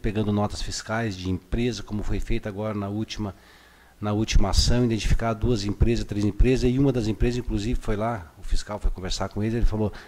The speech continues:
"Não, realmente é meu." Eu não tenho o que fazer, fui lá e joguei lá.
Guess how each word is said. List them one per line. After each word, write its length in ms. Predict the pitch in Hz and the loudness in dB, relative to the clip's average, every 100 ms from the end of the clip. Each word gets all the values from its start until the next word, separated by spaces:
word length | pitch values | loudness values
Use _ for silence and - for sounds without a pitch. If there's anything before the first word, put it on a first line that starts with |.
| - | -6
"Não, 160 | 120 | -2
realmente 440 | 98 104 107 110 110 | 0 2 0 0 -2
é 40 | |
meu." 280 | 107 113 92 67 - _ _ _ _ _ _ _ _ _ - | 0 0 -2 -8 -18 _ _ _ _ _ _ _ _ _ -10
Eu 140 | 185 | -6
não 80 | 165 | -4
tenho 140 | 139 | -4
o 20 | - | -2
que 60 | |
fazer, 260 | 104 95 120 | -2 -2 -4
fui 120 | 101 | -4
lá 80 | 107 | -6
e 40 | |
joguei 260 | 92 87 80 | -6 -6 -8
lá. 140 | 58 | -12